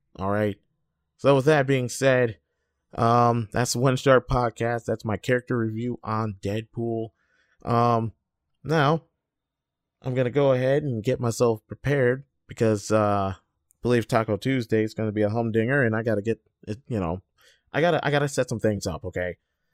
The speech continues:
Um, 'cause, you know, people, they get in the way of tacos, and I gotta, <clears throat> uh, make sure to do something about that. I wonder if I have enough C four. <laughs> I don't have that yet.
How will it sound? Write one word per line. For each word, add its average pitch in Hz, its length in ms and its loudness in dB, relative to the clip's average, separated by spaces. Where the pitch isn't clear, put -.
Um, 117 420 0
'cause, 107 320 -6
you 113 100 -2
know, 92 340 -6
people, 113 500 -4
they - 100 -20
get 117 100 -6
in 104 80 -8
the 92 60 -8
way 92 120 -6
of - 60 -14
tacos, 101 580 -12
and 117 120 -14
I 123 80 -10
gotta, 98 440 -8
<clears throat> 156 380 2
uh, 101 300 0
make 156 160 2
sure 147 140 4
to 120 80 2
do 123 160 0
something 101 240 -4
about 95 240 -2
that. 98 220 -4
I 127 40 -14
wonder 185 140 -8
if - 100 -10
I 269 40 -2
have 254 80 -2
enough 226 200 -4
C 123 220 -8
four. - 400 -10
<laughs> - 400 -14
I 107 100 -10
don't 101 140 -4
have 107 200 -10
that - 220 -12
yet. - 260 -20